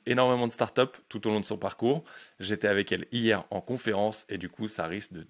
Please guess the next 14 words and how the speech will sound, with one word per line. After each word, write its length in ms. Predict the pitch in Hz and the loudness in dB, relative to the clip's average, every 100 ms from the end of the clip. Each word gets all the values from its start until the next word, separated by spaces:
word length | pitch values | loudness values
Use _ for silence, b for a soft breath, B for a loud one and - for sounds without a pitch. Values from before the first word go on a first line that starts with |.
| - | -4
dépoter. 500 | 113 104 85 104 160 B B B B B - | -4 -2 -2 -4 -6 B B B B B 0
Bref, 440 | 120 147 - - - | 4 4 2 -8 4
aujourd'hui, 580 | 160 180 156 117 139 175 _ | 6 8 6 2 -2 -2 _
le 100 | - | -4
bottage 340 | 92 117 135 120 | 0 4 4 4
de 80 | 120 | 4
fesses, 300 | 131 123 - | 6 4 4
parce 180 | 95 | -6
que 120 | - - | -6 -8
c'est 100 | - | -6
ce 100 | - | 0
qui 140 | 190 | 4
nous 180 | 190 131 | 4 4
intéresse, 500 | 113 92 98 117 | 2 4 2 2